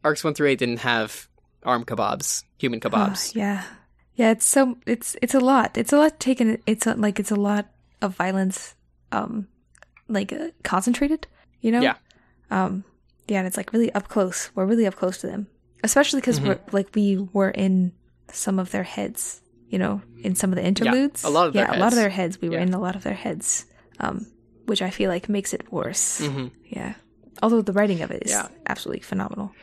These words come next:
Speaker 1: Yeah, you, you had a, a note somewhere else, I think, of just how you
Speaker 2: Oh, yeah, just, just,
Speaker 1: felt
Speaker 2: like,
Speaker 1: that
Speaker 2: the
Speaker 1: the,
Speaker 2: way
Speaker 1: the
Speaker 2: that
Speaker 1: writing
Speaker 2: it's,
Speaker 1: improves a
Speaker 2: the
Speaker 1: lot
Speaker 2: way that
Speaker 1: here.
Speaker 2: it's set up and, like, the, the, um, like, the use of, like, time skips and, and kind of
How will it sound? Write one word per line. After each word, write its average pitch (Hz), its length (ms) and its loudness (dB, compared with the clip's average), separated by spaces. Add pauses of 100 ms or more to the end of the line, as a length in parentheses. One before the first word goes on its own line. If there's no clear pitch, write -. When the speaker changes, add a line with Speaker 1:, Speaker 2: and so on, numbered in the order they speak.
(440)
Speaker 1:
Yeah, 220 160 6
you, 139 260 0
you 156 160 -6
had 185 140 0
a, 120 340 4
a - 80 0
note 135 240 2
somewhere 127 240 0
else, 120 180 0
I 123 80 0
think, 120 320 -6
of 120 140 -6
just 120 240 -2
how 127 380 -2 (260)
you 120 320 -4 (100)
Speaker 2:
Oh, 214 160 4
yeah, 214 340 0
just, - 360 0
just, - 180 2
Speaker 1:
felt 302 100 6
Speaker 2:
like, 285 60 4
Speaker 1:
that 269 60 2
Speaker 2:
the 208 60 4
Speaker 1:
the, - 100 4
Speaker 2:
way 208 160 4
Speaker 1:
the - 100 4
Speaker 2:
that - 60 2
Speaker 1:
writing 135 200 4
Speaker 2:
it's, 123 40 0
Speaker 1:
improves - 260 -2
a - 40 2
Speaker 2:
the - 40 4
Speaker 1:
lot 208 60 6
Speaker 2:
way 240 100 6
that 262 60 4
Speaker 1:
here. 233 60 2
Speaker 2:
it's 175 100 -2
set 202 200 2
up 190 200 -2
and, 180 100 -4
like, 165 280 -8 (760)
the, - 440 0 (340)
the, - 160 -2 (300)
um, - 440 -6 (360)
like, 175 140 0 (360)
the 202 80 2
use 208 260 4
of, 196 60 -2
like, 175 180 -6
time 196 360 4
skips 220 500 0
and, 175 300 -2
and 180 200 0
kind 180 180 -2
of 175 200 -6